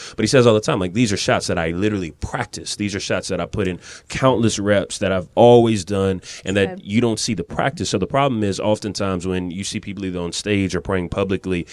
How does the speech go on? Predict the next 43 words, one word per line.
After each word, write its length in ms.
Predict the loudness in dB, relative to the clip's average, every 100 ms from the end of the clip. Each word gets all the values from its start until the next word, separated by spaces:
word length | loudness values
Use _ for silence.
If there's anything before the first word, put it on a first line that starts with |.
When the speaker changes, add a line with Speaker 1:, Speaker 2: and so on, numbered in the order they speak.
| -12 -2
Speaker 1:
it's 160 | -2 0
because 380 | 2 2 2
you 80 | 0
don't 280 | 0 0 0
see 360 | 0 2 4 2
the 140 | -2
private 460 | 0 2 4 4 0
prayers 380 | 2 4 4
of 160 | 2 -2
where 260 | -2 0 -2
it's 180 | -4
just, 300 | -4 -2 -2
it 80 | 0
may 140 | 2 4
not 160 | 4
even 160 | 0 -4
sound 300 | -2 0 2
like 160 | 2
that. 160 | 2 2
It 20 |
may 140 | 2 2
be 140 | 2
very 240 | 2 2
simple 400 | 0 -2 -2 -2
shots, 360 | -2 -4 -6 -8
it 240 | -14 0
may 80 | 4
be 100 | 4
very 360 | 4 0 -2 -4
simple 360 | -4 -4 -4
prayers 520 | -6 -2 0 2 2 0
when 100 | 0
you're 80 |
by 200 | 2 2
yourself, 640 | 2 0 2 2 0 -6 -8
but 120 | 0 0
it's 160 | 0
literally 380 | -2 0 0 -2
based 320 | -4 -6 -6
on 300 | -6 -6 -4
what 280 | 0 0 0
you 180 | -6 -8
do 580 | -4 -2 0 -2 -6